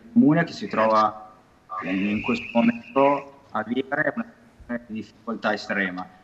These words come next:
D'altronde i dati economici sono agli occhi di tutti, eh, i dati sull'emergenza sociale, eh, sempre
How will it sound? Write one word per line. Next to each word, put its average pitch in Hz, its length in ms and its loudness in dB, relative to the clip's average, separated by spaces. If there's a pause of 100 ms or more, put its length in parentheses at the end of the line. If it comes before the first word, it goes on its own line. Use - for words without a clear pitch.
(120)
D'altronde 110 380 2
i - 20 0
dati 127 300 4
economici 120 640 -2
sono 113 220 -16 (380)
agli 120 80 -8
occhi 117 180 -8
di 123 120 -8
tutti, 170 520 -6 (520)
eh, 98 1080 -2 (440)
i 104 140 -6
dati 117 560 2
sull'emergenza - 1400 -2
sociale, 120 840 -2 (160)
eh, 101 180 -4
sempre 107 280 -12